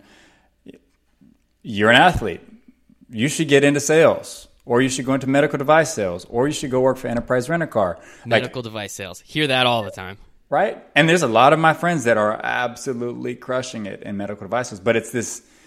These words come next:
Speaker 1: I think it's this notion of, well, you're a competitor. You want to make a lot of money. Salespeople make a lot of money. It's the most competitive industry that you can be in. Like, why would you not do it?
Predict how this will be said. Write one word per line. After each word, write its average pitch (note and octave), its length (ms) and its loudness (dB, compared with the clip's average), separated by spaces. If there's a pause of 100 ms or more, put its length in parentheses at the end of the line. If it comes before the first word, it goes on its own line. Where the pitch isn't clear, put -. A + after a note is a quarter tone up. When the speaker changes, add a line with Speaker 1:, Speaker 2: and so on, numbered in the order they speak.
(320)
Speaker 1:
I A#2 60 -6
think D3 180 0
it's C3 120 0
this A2 160 -4
notion C3 540 2
of, G#2 400 4 (120)
well, B2 200 0
you're D3 180 6
a C#3+ 40 6
competitor. A2+ 960 2
You A#2+ 200 -2
want A2+ 260 -2
to G2+ 420 -6 (380)
make A#2 180 2
a A2+ 80 4
lot G#2+ 180 4
of F#2 140 -2
money. G2+ 760 0 (240)
Salespeople B2 580 2
make G2+ 180 0
a F#2+ 60 -4
lot F#2 180 0
of E2+ 80 -6
money. F2+ 520 -8 (300)
It's A2 160 -10
the A2+ 60 -6
most A2 180 0
competitive A2 500 2
industry G#2 300 0
that F#2 180 -6
you G2+ 60 -8
can F2 140 -10
be G#2+ 180 0
in. F#2 100 -2
Like, F2+ 140 -4
why G2 100 4
would F#2 160 0
you F#2+ 80 -8
not E2+ 180 -8
do G#2 200 0
it? D#2+ 160 -10